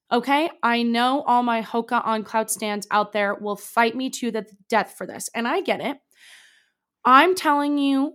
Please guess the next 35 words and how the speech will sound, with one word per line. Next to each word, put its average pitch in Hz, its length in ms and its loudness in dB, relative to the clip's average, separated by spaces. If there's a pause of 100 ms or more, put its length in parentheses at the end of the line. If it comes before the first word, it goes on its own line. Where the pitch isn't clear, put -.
(120)
right 247 420 2 (340)
now 294 520 4 (260)
that 262 340 6
Brooks 240 440 2
running 247 320 2
shoes 359 400 2 (120)
are 240 380 4 (360)
w-, 208 480 -8 (120)
like, 226 280 2
top 240 260 2
tier, 185 320 -6 (180)
top 359 220 6
tier. 247 240 2 (180)
I 254 140 6
tried 262 260 2
on 349 100 4
the 349 80 4
Hokas, 330 440 4 (300)
I 214 120 2
tried 220 260 4
on 294 120 2
the 302 80 0
On 285 180 0
Clouds. 269 320 2 (300)
They're 302 180 4
comfortable 339 640 0 (120)
for 269 280 4
sure. 247 500 -2
I'm 202 240 0
not 214 220 2
gonna 269 120 -2
say 269 180 -2
they're 254 120 -2
not 233 200 0
comfortable, 190 480 -4